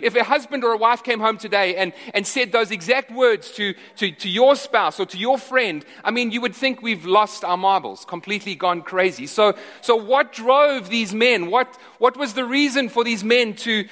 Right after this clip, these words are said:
to respond in this radical manner? I, I think at first it's easy to think that,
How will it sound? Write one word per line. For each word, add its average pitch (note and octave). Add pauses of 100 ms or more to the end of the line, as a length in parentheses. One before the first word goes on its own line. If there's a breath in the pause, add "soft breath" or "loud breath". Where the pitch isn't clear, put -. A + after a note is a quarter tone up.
(120 loud breath)
to A3
respond A#3
in G#3+
this G#3
radical G#3+
manner? G3 (240 loud breath)
I, F#3
I -
think D4
at A3+
first C#4+
it's G3+
easy B3+
to G3+
think B3+
that, G3